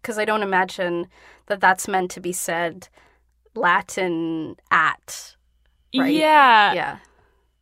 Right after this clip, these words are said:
Speaker 2: I, I know that some people will say Latin at and some people will say Latine, but it's, like, not <laughs> as easy to translate to spoken word.
Speaker 1: Yeah.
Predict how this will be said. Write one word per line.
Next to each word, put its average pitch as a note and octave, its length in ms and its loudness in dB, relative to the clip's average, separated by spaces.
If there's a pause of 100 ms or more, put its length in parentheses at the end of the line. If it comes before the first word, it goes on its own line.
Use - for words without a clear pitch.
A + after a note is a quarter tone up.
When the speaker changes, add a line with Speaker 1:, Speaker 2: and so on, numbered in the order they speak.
Speaker 2:
I, C#4 260 2
I C4 100 2
know C4+ 200 4
that C#4 140 -4
some C#4+ 160 2
people C#4 220 0
will A#3 200 4
say D4+ 180 -2
Latin C4+ 300 4
at B3+ 260 2
and A#3+ 120 -4
some B3 120 -2
people A#3+ 180 -2
will A#3 60 -2
say A3+ 160 -2
Latine, G#3+ 800 0
but G#3+ 240 2 (180)
it's, A3+ 220 -6
like, - 480 -2 (540)
not A#3+ 280 6
<laughs> - 20 -12
as C4+ 580 2
easy B3+ 280 2
to B3+ 120 4
translate A3 580 0
to C4 100 -2
spoken G3+ 500 -4
word. E3+ 460 -2
Speaker 1:
Yeah. F#3+ 360 -6